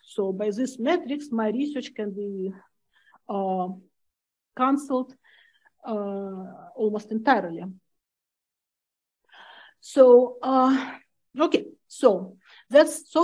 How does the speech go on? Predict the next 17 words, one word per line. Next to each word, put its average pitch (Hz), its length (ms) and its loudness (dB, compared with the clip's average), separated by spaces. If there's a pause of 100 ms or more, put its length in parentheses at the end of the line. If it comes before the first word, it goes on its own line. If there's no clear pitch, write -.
(160)
far 302 200 2
we 254 100 -4
talked 262 380 -2
about 220 240 -2 (100)
censorships. - 580 -6 (100)
However, 262 340 -2 (320)
this 226 200 -4
critical 262 380 -4
social 220 420 -8 (140)
justice 339 380 -4 (360)
subverts 226 520 0 (200)
publishing 269 500 0 (140)
in 214 100 -2
a 220 120 -2
more 254 220 -4
fundamental 208 600 -2 (120)
way 165 120 -4